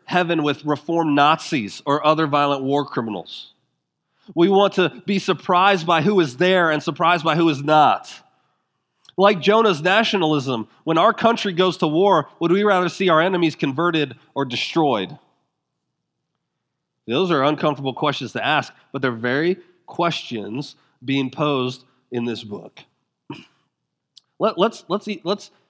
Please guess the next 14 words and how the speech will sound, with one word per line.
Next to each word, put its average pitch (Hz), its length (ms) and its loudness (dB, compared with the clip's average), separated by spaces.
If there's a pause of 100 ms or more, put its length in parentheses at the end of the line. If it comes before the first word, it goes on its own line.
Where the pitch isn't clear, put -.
(120)
even 214 220 2
think 240 280 -2
outside 202 720 0
of 156 100 -4
those 180 240 0
extreme 170 420 -2
examples. 175 720 -2 (1200)
Are 143 160 -2
there 170 140 -2
people 170 880 -4 (560)
who 143 160 -2
have 143 300 -4
wronged 156 440 -4
you, 117 340 -4